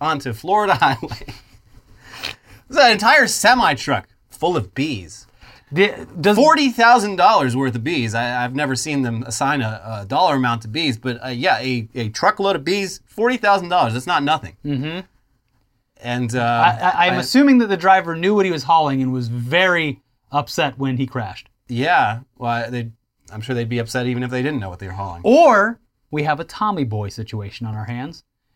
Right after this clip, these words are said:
Speaker 2: and this was a way to not get in trouble with the authorities, 'cause the authorities show up and they're like, "What's going on here? Some kind of,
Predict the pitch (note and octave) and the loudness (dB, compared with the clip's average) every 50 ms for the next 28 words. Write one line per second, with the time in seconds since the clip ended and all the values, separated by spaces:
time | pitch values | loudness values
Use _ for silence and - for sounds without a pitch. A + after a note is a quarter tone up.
0 | _ _ _ _ - C#3+ C#3+ C#3+ C3+ C3 B2 D#3 G3 A3 - A#3 G3 F#3 F#3+ F3+ | _ _ _ _ -6 -4 -2 -2 -2 -2 -2 -2 -4 -2 -4 -4 -6 -6 -4 -4
1 | F3 E3+ E3+ E3 E3+ E3+ E3 - _ - - - D#3+ D3+ C#3+ C#3 C3+ C3 C3 C3 | -2 -2 -2 -2 -2 -6 -8 -12 _ -10 -8 -8 -6 -4 -4 -2 -2 -4 -6 -8
2 | _ - C3+ C#3 D#3 F3 F3 E3 D3 D3+ C#3 C3+ B2 - - A#3 A#3 - G#2 G#2 | _ -8 -4 -4 -4 -4 -4 -6 -6 -4 -4 -4 -4 -4 -2 -4 -4 -4 -6 -12
3 | A2+ A2+ B2+ A#2 - C#3 C3+ B2 - G#3+ G#3 D3 G2+ F#2+ - _ - - - _ | -10 -10 -10 -8 -6 -6 -6 -6 -4 -4 -4 -4 -4 -6 -12 _ -20 -20 -20 _
4 | _ _ _ _ _ _ _ _ _ _ _ _ _ - C3+ B2+ C3 B2+ A2+ - | _ _ _ _ _ _ _ _ _ _ _ _ _ -8 -6 -4 -4 -4 -4 -2
5 | F3 A3+ C#4 A#3 D#3 - - - B2+ A#2+ A#2 A2+ A2+ _ _ _ _ _ _ - | -2 -2 -2 -2 -4 -6 -8 -6 -6 -4 -6 -6 -8 _ _ _ _ _ _ -8
6 | A#2 A#2+ C#3+ D#3 C3+ A#2 G2+ F#2+ - _ _ _ _ _ B2+ C3 B2 - - C3+ | -6 -6 -4 -4 -6 -6 -8 -10 -12 _ _ _ _ _ -8 -8 -8 -8 -6 -6
7 | A#2+ G#2+ G#2 G2 F#2 F2+ D3 F3+ B2 - - - C3+ B2 - B2 A2+ G#2 F#2+ | -6 -6 -8 -8 -8 -8 -8 -8 -8 -8 -8 -8 -8 -6 -6 -8 -8 -10 -12